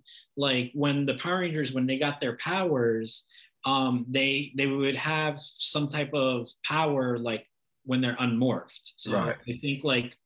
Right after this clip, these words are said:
Speaker 1: you know, one of them had super speed, the other one had, like, super strength. I think the other one had, like, super agility, like, I don't know, like, some, some stuff like that.
Speaker 2: Yeah.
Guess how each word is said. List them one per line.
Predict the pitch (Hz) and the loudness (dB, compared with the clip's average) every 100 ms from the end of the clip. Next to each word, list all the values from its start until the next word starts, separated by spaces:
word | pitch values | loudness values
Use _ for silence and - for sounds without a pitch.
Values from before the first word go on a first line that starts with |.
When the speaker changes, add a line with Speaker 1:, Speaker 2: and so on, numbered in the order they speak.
| _ _ - | _ _ -6
Speaker 1:
you | 147 | 0
know, | 131 | 0
one | 120 135 | 2 2
of | 135 | 4
them | 135 | 2
had | 123 120 | 2 0
super | - 139 143 | -2 -2 -2
speed, | - - 143 143 143 120 | -4 0 2 2 0 0
the | 113 | -2
other | 117 | -2
one | 117 | -4
had, | 117 110 | -4 -4
like, | 110 98 | -4 -4
super | - - 120 | -4 -4 -4
strength. | 107 - 139 139 135 131 120 | -6 -2 0 2 2 -2 -4
I | |
think | 98 113 | -10 -8
the | 104 | -6
other | 110 | -6
one | 107 | -6
had, | 107 101 | -8 -8
like, | 95 | -10
super | 104 104 | -10 -12
agility, | 101 131 143 131 | -6 -4 -2 -2
like, | 117 - - - - | -4 -8 -18 -10 -2
I | |
don't | 180 | 2
know, | 127 107 | 2 0
like, | 107 104 | -2 -2
some, | - 156 143 - | -2 -2 -4 -6
some | - 143 | -6 -4
stuff | 123 101 - | -2 -4 -6
like | 92 - | -12 -10
that. | 92 - _ _ - | -14 -14 _ _ -4
Speaker 2:
Yeah. | 101 92 - | -2 0 -2